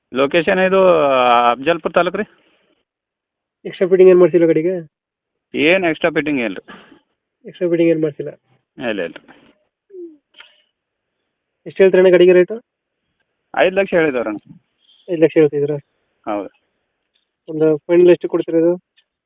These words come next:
Speaker 1: ಹಾ ರೀ.
Speaker 2: ಫೈನಲ್ ಎಷ್ಟು ಕೊಡ್ತೀರಾ ಇದು ಗಾಡಿ?
Speaker 1: ನೋಡಮ್, ಎದುರು ಬಂದ್ ಬಳಕ ನೋಡಮ್ರಿ, ಗಾಡಿ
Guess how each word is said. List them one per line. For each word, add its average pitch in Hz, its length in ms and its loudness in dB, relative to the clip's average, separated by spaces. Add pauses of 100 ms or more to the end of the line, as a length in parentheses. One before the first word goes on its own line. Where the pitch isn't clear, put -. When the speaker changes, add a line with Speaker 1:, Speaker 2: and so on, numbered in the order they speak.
(200)
Speaker 1:
ಹಾ 131 200 -2
ರೀ. - 80 -12 (840)
Speaker 2:
ಫೈನಲ್ 190 200 0
ಎಷ್ಟು 180 220 -2
ಕೊಡ್ತೀರಾ 185 300 -2
ಇದು 180 100 0
ಗಾಡಿ? 180 200 -4 (1500)
Speaker 1:
ನೋಡಮ್, 226 320 0
ಎದುರು 214 240 2
ಬಂದ್ 208 200 -2
ಬಳಕ 214 200 0
ನೋಡಮ್ರಿ, 175 420 -4
ಗಾಡಿ 147 320 0